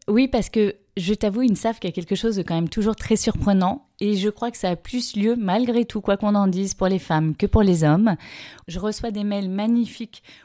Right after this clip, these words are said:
où on m'explique pourquoi on me veut, moi, sur des missions qui, quand je lis le mail, me font me dire « Waouh, j'adore ». Euh, et oui, j'en ai très envie, c'est chouette. Et ben,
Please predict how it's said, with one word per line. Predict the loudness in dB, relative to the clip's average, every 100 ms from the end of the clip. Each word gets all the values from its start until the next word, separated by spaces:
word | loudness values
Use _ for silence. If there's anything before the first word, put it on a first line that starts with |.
| -8
où | -6
on |
m'explique | -6 -8 -10 -10 -10
pourquoi | -8 -8 -4 -6 -6 _
on | -4
me | -2 -2
veut, | -4 -2
moi, | -2 0 -2 -4
sur | -10 -10
des | -4
missions | -4 -4 -4 -6
qui, | -6 -10 -10 -10
quand | -6 -6
je | -4
lis | -2 -2
le |
mail, | 0 -2
me | -4 -4
font | -4
me | -4
dire « | -4 -6 -10 -6
Waouh, | -2 0 0 0 -2 -2
j'adore ». | -2 -4 -2 -4 -6 -12 -20 -20 -20 -12
Euh, | -8 -6 -6 -8 -6
et | -8
oui, | -6 -6 -6 -8
j'en | -6 -6
ai | -8
très | -8 -8 -6
envie, | -8 -10 -12
c'est | -10 -10
chouette. | -8 -8 -10 -18 _ _ _ -10
Et | -8
ben, | -8